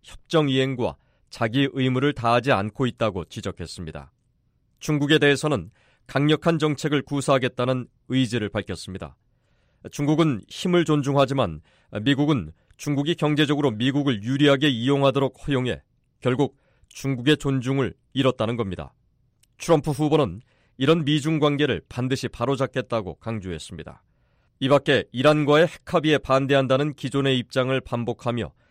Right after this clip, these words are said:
이스라엘과의 관계 회복을 강조했습니다.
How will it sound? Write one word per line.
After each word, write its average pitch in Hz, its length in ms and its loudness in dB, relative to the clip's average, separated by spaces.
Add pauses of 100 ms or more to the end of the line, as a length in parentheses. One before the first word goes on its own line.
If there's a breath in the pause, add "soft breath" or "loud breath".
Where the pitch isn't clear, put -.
(200)
이스라엘과의 127 760 4
관계 127 480 0 (140)
회복을 135 400 -2
강조했습니다. 92 840 -8